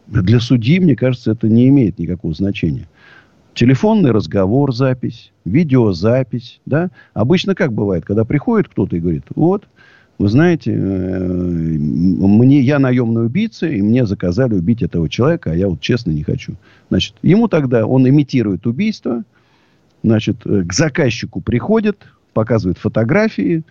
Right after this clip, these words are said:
тот ему даёт деньги и берут с поличным заказчика. Ну, обычно так делается. <clears throat> Как через пятнадцать лет это сделать, я вот, честно говоря, не представляю.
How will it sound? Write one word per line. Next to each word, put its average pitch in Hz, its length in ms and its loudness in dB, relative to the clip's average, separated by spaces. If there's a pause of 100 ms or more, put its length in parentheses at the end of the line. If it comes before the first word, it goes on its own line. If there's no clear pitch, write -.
(200)
тот 139 180 2
ему 110 200 2
даёт 107 240 2
деньги 202 340 0
и 160 60 2
берут 165 280 0
с - 40 -14
поличным 82 500 -4
заказчика. - 580 -12
Ну, 156 120 2
обычно 123 360 -2
так - 240 -10
делается. - 460 -16 (640)
<clears throat> 139 380 2
Как 107 200 -4
через 113 220 -2
пятнадцать 117 460 -4
лет 92 200 -2
это - 180 -8
сделать, - 360 -10
я 113 160 2
вот, 151 100 0
честно 113 300 -4
говоря, 85 220 -4
не 101 260 2
представляю. - 640 -8